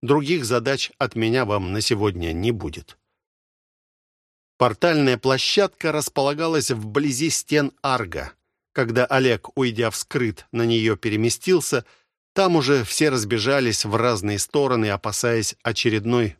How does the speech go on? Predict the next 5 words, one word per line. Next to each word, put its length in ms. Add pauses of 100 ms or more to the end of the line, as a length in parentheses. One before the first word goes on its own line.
бомбардировки, 1040 (360)
и 100
портал 480
не 160
работал. 560